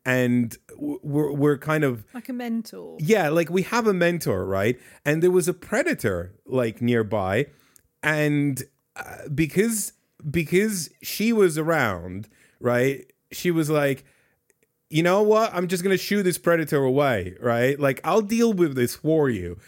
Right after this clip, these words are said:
Speaker 1: And, and that was, like, a neat little moment of a thing that just happened that didn't necessarily have to happen, but it was part of our game and part of our story.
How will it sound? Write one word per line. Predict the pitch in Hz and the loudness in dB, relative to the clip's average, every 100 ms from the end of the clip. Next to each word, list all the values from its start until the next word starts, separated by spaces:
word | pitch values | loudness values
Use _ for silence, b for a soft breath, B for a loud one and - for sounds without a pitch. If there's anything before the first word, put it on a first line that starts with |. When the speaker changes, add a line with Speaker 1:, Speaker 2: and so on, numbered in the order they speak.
| b b | b b
Speaker 1:
And, | 156 180 | 0 0
and | 180 180 208 | -2 -2 0
that | 240 269 | 2 0
was, | 269 226 | 0 -2
like, | 220 226 214 | -2 0 0
a | |
neat | 180 175 185 185 | 0 2 0 2
little | 185 175 151 | 0 0 0
moment | 143 143 147 160 165 b b b b | 0 0 0 -2 -4 b b b b
of | 143 139 131 - _ _ _ - - - | 0 0 -4 -10 _ _ _ -20 -12 -2
a | 175 | 0
thing | 208 214 | 0 0
that | 196 | 0
just | 175 156 - | -2 -8 -6
happened | 165 151 139 127 | -4 -2 -2 -2
that | 139 | -2
didn't | 151 180 185 | 0 0 0
necessarily | 170 160 147 160 151 139 | -2 -4 -4 -4 -2 -4
have | 127 170 - | -4 -6 -6
to | 113 | -12
happen, | 107 90 - 90 82 87 b b b | -12 -12 -14 -16 -18 -20 b b b
but | 131 165 | 2 2
it | 170 | 2
was | 160 151 | -4 -4
part | - 160 | -2 0
of | 151 135 | 0 0
our | 127 | 0
game | 120 143 113 | 0 0 0
and | 104 104 | -2 -2
part | 127 | -2
of | 117 104 | 0 -2
our | |
story. | 101 - 131 107 87 | -4 -2 0 0 -4